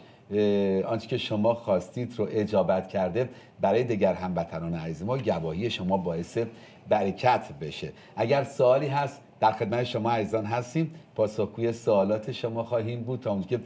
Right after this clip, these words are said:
دانشمون اجازه بده. و اگرم، اه، تصور می‌کنید که توی زندگیتون موقعیت‌هایی هست احتیاج به مشورت دارید، بازم در خدمت شما من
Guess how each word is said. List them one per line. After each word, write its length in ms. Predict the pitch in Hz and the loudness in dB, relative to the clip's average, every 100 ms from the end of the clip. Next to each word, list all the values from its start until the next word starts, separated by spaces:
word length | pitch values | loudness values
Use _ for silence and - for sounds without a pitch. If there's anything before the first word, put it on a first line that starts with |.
| - - - | -8 -20 0
دانشمون 640 | 117 110 113 107 131 127 | 4 4 2 -2 -4 -6
اجازه 600 | 127 117 101 110 98 113 | -4 -2 2 2 2 -2
بده. 400 | 110 117 113 147 147 - - - - - - - - 104 95 | -2 0 2 2 0 -12 -20 -20 -20 -20 -20 -20 -6 -2 2
و 220 | 110 101 - - - | 4 4 0 -18 -6
اگرم، 420 | 104 107 113 113 101 - - | -2 2 2 0 -4 -10 -4
اه، 160 | 104 95 | -2 0
تصور 520 | 107 208 98 98 107 | 0 0 0 0 -2
می‌کنید 460 | 104 107 107 107 | -4 -6 -4 -4
که 180 | - 117 - - - - | -2 -2 -4 -18 -20 -10
توی 200 | 110 117 | -2 0
زندگیتون 540 | 107 104 98 104 123 | 2 0 0 -2 -4
موقعیت‌هایی 640 | 113 98 92 90 - 107 104 | -2 2 2 2 2 -2 0
هست 220 | 107 98 | -2 -4
احتیاج 340 | 87 98 104 | -4 -2 -2
به 100 | 107 | 0
مشورت 500 | 98 92 - 101 107 | -2 -4 -4 -2 -2
دارید، 280 | 117 123 95 | -2 -4 0
بازم 380 | 110 110 107 92 | 0 2 -2 0
در 120 | 92 | -2
خدمت 320 | 90 85 92 98 | -2 -6 -4 -4
شما 260 | - 95 | -4 -2
من 280 | 101 107 | 0 -2